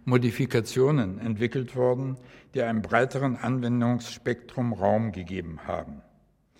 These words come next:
Jedoch sind auch die Grenzen der analytisch orientierten Verfahren, besonders, wie ich meine,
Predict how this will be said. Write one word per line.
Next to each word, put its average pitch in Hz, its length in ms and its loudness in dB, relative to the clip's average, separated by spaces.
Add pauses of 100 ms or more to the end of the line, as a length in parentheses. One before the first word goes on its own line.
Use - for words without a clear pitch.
(380)
Jedoch 147 380 4
sind 156 400 0
auch 165 320 4
die 123 200 -4
Grenzen 110 640 0
der 123 180 0
analytisch 120 640 -2
orientierten 120 580 -2
Verfahren, 110 640 0 (380)
besonders, 147 640 2
wie 135 120 -2
ich 127 220 -6
meine, 131 540 0